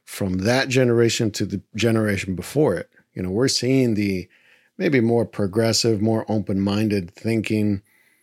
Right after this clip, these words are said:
especially when there's a scene, uh, about books in schools and what is appropriate. And, and then we've got the people who are against that. They wanna,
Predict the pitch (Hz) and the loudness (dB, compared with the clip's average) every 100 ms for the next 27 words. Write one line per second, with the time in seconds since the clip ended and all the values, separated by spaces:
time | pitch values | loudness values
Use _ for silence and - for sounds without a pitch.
0 | _ _ - - 135 120 120 110 104 92 | _ _ -14 -2 -2 0 0 2 0 0
1 | 82 113 110 107 117 98 104 104 92 95 | 0 2 2 0 -2 -6 -4 -6 -4 -2
2 | 82 87 90 113 - 92 85 - - 139 | -4 -6 -4 -4 -4 -6 -4 -2 2 4
3 | 131 127 120 104 98 95 92 98 101 82 | 6 4 2 0 -4 -4 -2 -2 -2 -2
4 | 80 - 139 - 127 113 110 92 90 - | -8 0 0 2 2 2 2 0 -4 -6
5 | 104 98 101 98 87 104 95 87 - - | -6 -4 -2 -2 -2 -4 -4 -6 -12 -10
6 | 113 101 95 92 87 82 82 131 147 - | -8 -6 -4 -4 -4 -4 -2 0 2 0
7 | 123 120 123 95 95 90 87 | 0 0 0 0 -2 -2 -2